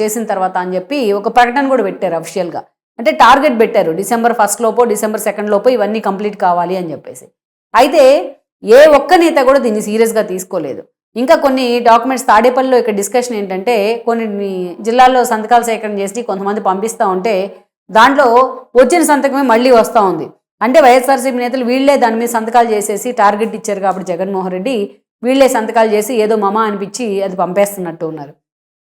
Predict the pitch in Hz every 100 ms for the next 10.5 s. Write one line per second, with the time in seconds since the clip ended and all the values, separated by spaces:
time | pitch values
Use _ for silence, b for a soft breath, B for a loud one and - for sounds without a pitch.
0 | - 202 233 302 277 285 269 240 214 208
1 | 202 190 175 202 233 247 202 165 190 233
2 | - 196 196 202 226 214 175 208 233 285
3 | 247 202 185 190 208 220 208 226 247 202
4 | 170 190 208 220 202 220 262 247 240 247
5 | 233 254 - 214 214 247 269 247 233 226
6 | 214 226 392 - _ _ - 196 226 208
7 | 156 139 120 _ _ - 208 233 226 214
8 | 220 269 285 262 202 220 208 208 208 214
9 | 247 240 202 190 190 165 185 202 180 160
10 | 165 180 185 165